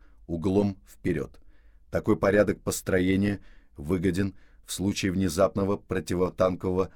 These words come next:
огня противника и при наличии минных полей.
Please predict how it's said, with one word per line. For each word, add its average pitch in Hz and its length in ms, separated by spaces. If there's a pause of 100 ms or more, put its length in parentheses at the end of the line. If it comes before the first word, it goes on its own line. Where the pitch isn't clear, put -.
огня 92 380
противника 67 680 (420)
и 101 80
при 90 200
наличии 98 520
минных 92 520
полей. 76 400